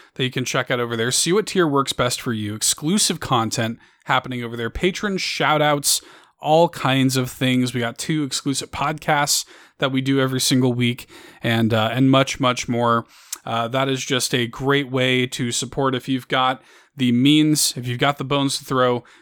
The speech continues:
we super, super appreciate that. But if you don't have the bones to throw,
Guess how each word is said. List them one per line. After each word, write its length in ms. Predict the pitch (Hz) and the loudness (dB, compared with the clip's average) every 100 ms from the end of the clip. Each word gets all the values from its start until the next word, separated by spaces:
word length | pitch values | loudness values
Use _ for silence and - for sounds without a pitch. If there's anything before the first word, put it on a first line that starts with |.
| - | -8
we 120 | 123 | -4
super, 400 | 123 - 127 127 | -2 0 0 0
super 400 | 117 127 120 120 | -2 -2 -2 -4
appreciate 640 | 113 - 147 143 156 139 131 | -6 0 0 2 0 0 0
that. 260 | 139 160 - - - | 0 0 -6 -20 -2
But 400 | 196 226 185 - | 2 2 2 -8
if 180 | - 156 | -10 -6
you 120 | 214 | -4
don't 320 | 185 180 240 - | 0 0 -2 -2
have 240 | 214 202 | -2 -2
the 60 | 170 | -2
bones 380 | 156 190 202 | 0 0 -2
to 80 | 143 | -4
throw, 560 | 131 156 165 135 123 | -2 2 4 4 2